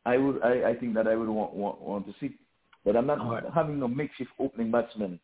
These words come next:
Speaker 1: in my team in twenty twenty, and they're not rotating the strike, and they're not, uh, protecting my lower order to come and have a whack.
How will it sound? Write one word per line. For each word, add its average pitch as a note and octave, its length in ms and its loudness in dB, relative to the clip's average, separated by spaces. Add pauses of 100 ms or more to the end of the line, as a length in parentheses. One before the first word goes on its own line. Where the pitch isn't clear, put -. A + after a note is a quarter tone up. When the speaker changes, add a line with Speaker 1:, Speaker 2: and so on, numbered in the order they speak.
(500)
Speaker 1:
in A2+ 140 4
my A2 160 4
team G#2 460 -2 (160)
in A2 100 0
twenty A#2 300 0
twenty, A2+ 460 -2 (180)
and G#2+ 140 2
they're A2+ 100 6
not A2+ 160 4
rotating C#3 480 0
the C3+ 80 -6
strike, G#2 340 2 (460)
and G#2+ 120 2
they're A2 100 6
not, A2+ 320 0 (760)
uh, A2+ 180 2
protecting - 480 -4
my A2 120 2
lower A2 220 4
order G2 260 2
to - 300 -18
come A2 140 -2
and F#2 100 -2
have F#2 140 -2
a F2+ 60 0
whack. F2 180 -6